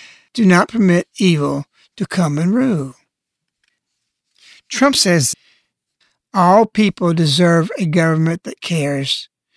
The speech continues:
for their safety, their interest, and their well-being." Our Lady says, May second,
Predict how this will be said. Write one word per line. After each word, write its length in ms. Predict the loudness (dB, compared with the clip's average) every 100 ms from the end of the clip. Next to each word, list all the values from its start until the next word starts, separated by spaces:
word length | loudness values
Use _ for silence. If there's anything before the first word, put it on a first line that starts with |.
| -20 _
for 140 | -8 -4
their 140 | -2
safety, 800 | 0 2 0 0 -2 -4 -4 -10 _ _ _ _ _ _
their 120 | -6 0
interest, 720 | 0 0 0 0 -2 -4 -12 _ _ -2
and 200 | 0 2
their 220 | 4 4
well-being." 960 | 4 4 4 4 4 4 2 0 -6 -8 _ _ _ _ _ _ _ _ _ -6
Our 120 | -2
Lady 220 | 0 0
says, 280 | 0 -2 -2
May 160 | 0 0
second, 420 | 0 -2 -2